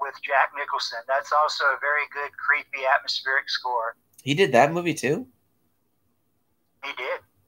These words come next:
Speaker 2: He also scored the movie Orca. Anybody who calls that a Jaws ripoff is an idiot. It's not.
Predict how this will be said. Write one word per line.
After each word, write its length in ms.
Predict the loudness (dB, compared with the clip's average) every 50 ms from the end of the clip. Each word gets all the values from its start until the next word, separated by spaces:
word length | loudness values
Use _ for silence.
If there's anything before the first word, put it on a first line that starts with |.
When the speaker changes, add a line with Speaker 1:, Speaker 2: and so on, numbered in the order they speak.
| _ _ _ -20 -20 -20 -18 0 4
Speaker 2:
He 180 | 4 6 8
also 440 | 10 12 12 12 12 10 10 10 10
scored 720 | 10 8 4 6 8 10 12 12 12 12 8 6 2 -2 -10 _ _ _ _ _ _ _ _ _ 4
the 80 | 4
movie 460 | 6 6 6 6 6 6 4 2 4 6
Orca. 640 | 8 10 10 8 8 8 6 6 6 4 2 -4 -10 _ _ 6
Anybody 440 | 8 8 8 8 8 8 8 8 8
who 140 | 8 8 6
calls 360 | 6 8 10 10 10 10 10
that 220 | 10 10 10 8
a 60 | 6
Jaws 420 | 6 8 10 10 12 12 10 8 6
ripoff 580 | 4 4 4 6 6 8 10 10 8 8 4
is 120 | 0 -2 -2
an 100 | 0 0
idiot. 380 | 2 2 4 2 2 2 2
It's 220 | 0 -2 -2 0 2
not. 420 | 6 6 6 6 6 2 0 -4